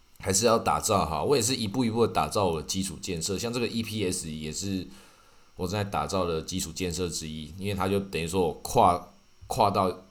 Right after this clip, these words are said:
币安智能链上面这边的第一个哨点。那这边是客服帮我建立的这个哨点。本来我在客服上面弄以太，前面几集还有讲那个区块先生他介绍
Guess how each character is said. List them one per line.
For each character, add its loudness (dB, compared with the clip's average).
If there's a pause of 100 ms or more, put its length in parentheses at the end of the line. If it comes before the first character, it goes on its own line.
(140)
币 0
安 4
智 2
能 0
链 0
上 -2
面 0
这 -4
边 -2
的 -2
第 -4
一 0
个 -2
哨 4
点。 -14 (720)
那 -4
这 -4
边 0
是 -2
客 4
服 -6 (140)
帮 2
我 0
建 0
立 -2
的 -2
这 -6
个 -4
哨 0
点。 -12 (120)
本 -4
来 0
我 2
在 2
客 -2
服 -4
上 -2
面 -2 (260)
弄 -2
以 -8
太， -2
前 -4
面 -2
几 -4
集 -4
还 0
有 0
讲 -4
那 -4
个 -4
区 -4
块 0
先 -2
生 -2
他 -2
介 -2
绍 -4